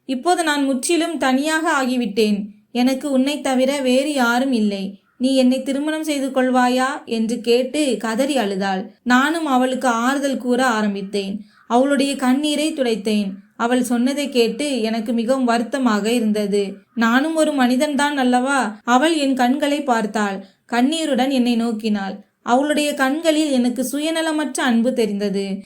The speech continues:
நானும் அவள் மீது மிகவும் அன்பு வைத்திருந்தேன். ஆனால் அவள் திருமணமானவள் என்று நினைத்துதான் நான் பின்வாங்கிவிட்டேன். ஆனால் இப்போது அவளும் தனியாகத்தான் இருக்கிறாள்.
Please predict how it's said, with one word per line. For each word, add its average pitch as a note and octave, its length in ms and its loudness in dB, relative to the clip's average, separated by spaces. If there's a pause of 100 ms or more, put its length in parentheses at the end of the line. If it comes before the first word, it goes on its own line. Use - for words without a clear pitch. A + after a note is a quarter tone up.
(140)
நானும் B3+ 400 2
அவள் A#3+ 240 2
மீது A#3 280 0
மிகவும் B3 380 0
அன்பு A#3 300 2
வைத்திருந்தேன். G3+ 640 -2 (220)
ஆனால் C4 480 2
அவள் C#4+ 280 0
திருமணமானவள் D#4+ 840 0
என்று B3+ 260 2
நினைத்துதான் B3 760 0
நான் A#3 260 0
பின்வாங்கிவிட்டேன். B3 960 0 (280)
ஆனால் B3+ 440 0
இப்போது B3+ 500 2
அவளும் C4 400 -2
தனியாகத்தான் B3 720 0
இருக்கிறாள். G3+ 680 -2